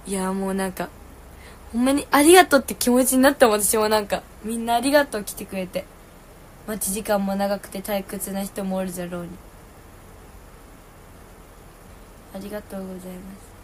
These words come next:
す。つらたん。そう、なんか練習して、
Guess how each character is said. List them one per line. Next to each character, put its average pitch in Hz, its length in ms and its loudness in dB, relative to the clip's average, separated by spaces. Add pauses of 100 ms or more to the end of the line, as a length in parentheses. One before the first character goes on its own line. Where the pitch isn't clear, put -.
(1120)
す。 - 60 0
つ 302 60 4
ら 285 140 6
た 247 240 4
ん。 196 100 -8 (3750)
そ 202 140 -12
う、 - 20 -6
な 196 100 -4
ん 185 40 -10
か 185 80 -8
練 220 200 -4
習 233 180 -4
し 220 80 -2
て、 220 300 0